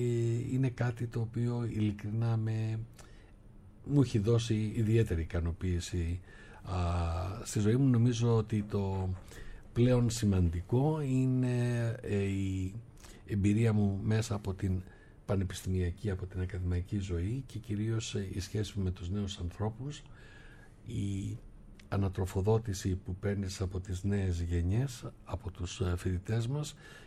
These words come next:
και νομίζω ότι τελικά ό,τι κάνουμε, ε, πρέπει να έχει αυτή τη στόχευση. Οι νέοι γιατροί που θα βγούνε,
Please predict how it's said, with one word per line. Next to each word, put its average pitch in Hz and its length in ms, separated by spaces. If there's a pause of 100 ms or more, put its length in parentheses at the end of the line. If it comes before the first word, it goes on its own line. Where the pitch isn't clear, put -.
και 113 120
νομίζω 123 300
ότι 117 280
τελικά 120 800
ό,τι 120 400
κάνουμε, 120 720 (520)
ε, 110 400 (160)
πρέπει 127 240
να 123 80
έχει 123 180
αυτή 113 240
τη 101 140
στόχευση. 85 680 (120)
Οι 95 400
νέοι 117 280
γιατροί 104 380
που 107 160
θα 95 140
βγούνε, 123 520